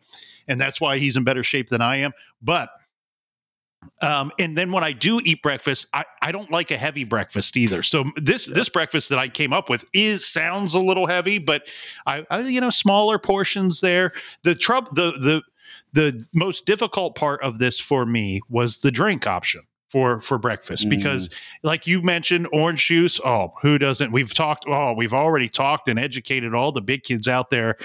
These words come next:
Speaker 1: in listener land about fresh squeezed orange juice.
Speaker 2: Mm-hmm.
Speaker 1: Oh my God. Uh, you know what? Uh, it's, oh, it's so hard. I really wanna change now to fresh squeezed orange juice.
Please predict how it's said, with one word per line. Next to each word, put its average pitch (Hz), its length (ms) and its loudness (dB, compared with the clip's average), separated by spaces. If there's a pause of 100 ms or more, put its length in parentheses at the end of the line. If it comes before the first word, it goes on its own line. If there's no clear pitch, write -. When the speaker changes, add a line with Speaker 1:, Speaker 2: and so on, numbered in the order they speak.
(240)
Speaker 1:
in 120 120 -2
listener 131 380 -2
land 117 220 0
about 110 280 -4
fresh 123 540 -2
squeezed 120 640 2
orange 120 400 0
juice. 107 200 0
Speaker 2:
Mm-hmm. - 80 2
Speaker 1:
Oh 127 260 0
my 104 260 0
God. 113 460 -4 (420)
Uh, 143 320 0 (160)
you 165 120 0
know 170 140 -2
what? 185 160 0 (180)
Uh, 156 460 2
it's, - 220 -4
oh, 160 280 2
it's 127 140 -4
so 160 140 0
hard. 143 240 0
I 135 40 0
really 165 280 2
wanna 156 160 0
change 156 360 -4
now 135 140 0
to 131 80 -4
fresh 143 220 0
squeezed 131 260 0
orange 131 200 0
juice. 127 140 -2